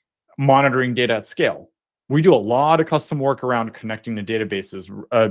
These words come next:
generating the right queries, f-, filtering th-, them down, making sure we respect partitioning. All of this is highly custom because that's core value to us. All of the infrastructure stuff, not core value. So I'm not gonna build it, I'll pay for it.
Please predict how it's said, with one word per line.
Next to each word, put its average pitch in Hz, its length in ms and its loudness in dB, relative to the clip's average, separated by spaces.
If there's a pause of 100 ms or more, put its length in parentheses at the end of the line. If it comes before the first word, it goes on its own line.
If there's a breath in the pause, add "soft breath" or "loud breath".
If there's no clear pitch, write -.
generating 107 460 0
the 104 80 -4
right 101 160 -4
queries, 107 500 -4
f-, - 300 -20
filtering 107 580 -2
th-, 101 220 -12
them 110 200 -2
down, 98 300 0 (220 soft breath)
making 110 180 -2
sure 117 180 0
we 110 160 2
respect 107 400 -4
partitioning. 107 720 -4 (460 soft breath)
All 156 220 8
of 165 80 6
this 160 220 4
is 127 200 -4 (180)
highly 147 360 2
custom 127 340 0
because 117 200 -4
that's 101 200 -2
core - 320 0
value 101 500 0
to - 200 -14
us. - 340 -14 (1000)
All 135 180 4
of 123 80 -4
the 131 120 0
infrastructure 135 460 -4
stuff, 139 340 0
not 107 240 -6
core - 240 -10
value. - 160 -14 (320)
So 101 320 -2
I'm 107 140 -4
not 101 100 -2
gonna 110 120 -2
build 135 200 4
it, 95 60 0
I'll 87 100 -2
pay 113 200 -2
for - 180 -12
it. - 80 -20